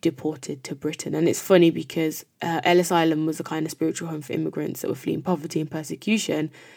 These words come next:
and here she is being ordered to leave out of Ellis Island in nineteen fifty-five. And so she ends up in Britain. She starts the West Indian Gazette, which is, like, the first black publication in the U K. Um,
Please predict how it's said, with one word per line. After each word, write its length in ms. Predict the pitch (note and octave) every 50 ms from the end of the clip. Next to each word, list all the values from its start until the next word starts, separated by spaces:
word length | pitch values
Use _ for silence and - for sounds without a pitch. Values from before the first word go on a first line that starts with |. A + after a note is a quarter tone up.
| - - -
and 160 | - E3 E3+
here 160 | F3+ F#3 F3+
she 260 | F3 - - E3 D#3 D#3
is 100 | D3+ D3+
being 220 | - E3 D#3+ D#3
ordered 260 | D3+ D#3+ D3+ D3+ C#3+ -
to 120 | - D#3+
leave 240 | D#3+ D#3+ D#3 D3+ - -
out 200 | E3 F3+ E3+ -
of 100 | D#3 D3
Ellis 260 | D#3 D3+ D3 D3 -
Island 320 | D#3 D3+ D3+ D3+ D3+ D3+ D3+
in 100 | D#3 D#3
nineteen 340 | D#3 D3+ C#3 - - D#3
fifty-five. 680 | D3 - C3+ - - - - - - - - - - - - - - - - - - - - -
And 180 | G#3+ G#3+ A3
so 260 | - C4 A#3+ A#3 A#3
she 180 | A3+ - A3+ G#3
ends 180 | G#3+ A3 G#3 G3+
up 120 | G#3 -
in 120 | F#3+ E3+
Britain. 400 | D#3 F3 E3 - - E3 D#3+ E3 - - - - - - -
She 140 | - - G3+
starts 500 | - - - A#3+ A#3+ A#3+ G#3+ - - -
the 100 | - F#3
West 260 | F#3 F#3 F#3 - - -
Indian 360 | F#3 F3 E3+ E3+ E3+ D#3+ D#3
Gazette, 480 | D3 D#3+ D#3 D3+ D3+ F3 G3 - -
which 180 | - - - -
is, 120 | - -
like, 120 | E3 D3+ -
the 120 | F3+ E3+
first 480 | F3 - - D3+ D#3 E3 - - _ -
black 400 | D#3 D3+ C3+ - - - - -
publication 720 | - D#3+ D3 D#3+ E3 - - D#3+ E3 D#3+ - - D#3 D3+
in 160 | - - D#3+
the 80 | D3+ D3+
U 180 | D3+ D#3 D#3+ C#3+
K. 400 | - - D#3+ D#3+ E3+ A#3 C4+ - - - - - - - - - -
Um, 360 | E3 F3 E3+ E3+ E3+ E3+